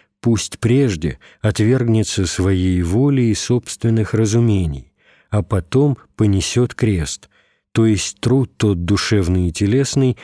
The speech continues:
который неизбежен при этом подвиге». Предав себя всецело неусыпному попечению Божию,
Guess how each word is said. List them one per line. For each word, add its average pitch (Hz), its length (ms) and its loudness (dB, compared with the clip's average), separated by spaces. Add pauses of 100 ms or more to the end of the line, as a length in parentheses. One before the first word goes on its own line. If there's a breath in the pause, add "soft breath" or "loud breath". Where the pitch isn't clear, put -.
(180 loud breath)
который 123 400 2
неизбежен 113 840 2
при 92 260 -2
этом 92 300 -2
подвиге». 85 560 -4 (1000)
Предав 110 440 2
себя 127 400 2
всецело 113 600 0
неусыпному 101 880 0
попечению 101 800 0
Божию, 80 460 -4